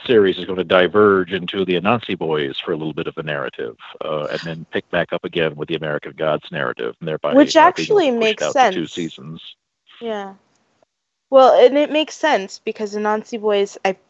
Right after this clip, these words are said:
Speaker 2: believe when I read it, I didn't like it as much as American Gods, so I haven't, I'm not as familiar with it, but doesn't it happen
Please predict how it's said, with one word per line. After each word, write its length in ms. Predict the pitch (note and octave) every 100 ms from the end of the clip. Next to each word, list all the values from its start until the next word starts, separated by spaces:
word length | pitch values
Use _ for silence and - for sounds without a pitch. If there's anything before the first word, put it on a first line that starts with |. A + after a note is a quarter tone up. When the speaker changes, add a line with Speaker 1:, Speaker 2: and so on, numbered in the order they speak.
| _
Speaker 2:
believe 800 | G#3 F#3+ G3 C#4 D4+ G3 F3+ F3+
when 160 | G3+ F#3+
I 120 | F#3
read 200 | F#3+ F#3+
it, 80 | F3
I 120 | F#3
didn't 360 | F#3+ A3+ A#3+ A3
like 260 | G3 G3+
it 120 | B3+ B3+
as 120 | B3
much 280 | B3+ B3 B3
as 100 | A#3+
American 560 | B3 B3+ B3+ B3+ C4
Gods, 380 | B3+ B3 B3 A#3+
so 180 | - G3+
I 100 | F3+
haven't, 580 | F3 F#3 F#3 F#3 F3 - _ _ _ _ _ _ _
I'm 220 | - F#3 F#3+
not 380 | F#3 F#3 F3+ - _ _ _ _ _ _ _ _ _ _ _ _ _ -
as 340 | F#3 F3+ F3+
familiar 580 | - F#3 F#3 F#3 G#3 A#3
with 140 | B3+
it, 200 | D4 C4+
but 320 | A3 G3+ - -
doesn't 320 | A3+ B3 D4
it 100 | C#4
happen 720 | A#3 A3+ A3+ B3+ B3 A#3+ A#3+